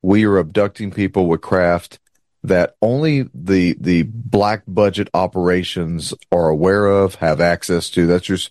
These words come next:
beyond special access programs at this point. Congress doesn't know. Um, the White House doesn't know. The Pentagon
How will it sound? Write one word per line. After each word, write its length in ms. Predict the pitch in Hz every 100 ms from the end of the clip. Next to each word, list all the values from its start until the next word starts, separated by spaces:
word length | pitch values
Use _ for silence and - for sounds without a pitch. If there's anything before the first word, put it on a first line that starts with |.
| - - - -
beyond 460 | 113 120 117 117 95
special 380 | - 95 90 85
access 320 | 85 - 78
programs 520 | - 95 85 80 78
at 120 | 78
this 180 | 90 -
point. 340 | - 80 76 - - - -
Congress 420 | - 107 104 98
doesn't 300 | - 98 90
know. 380 | 90 87 87 87 _ _ -
Um, 220 | 78 82
the 100 | 80
White 280 | 90 104 101
House 300 | 87 90 -
doesn't 280 | 98 87 85
know. 260 | 87 85
The 120 | 82 85
Pentagon 720 | 101 107 95 90 85 85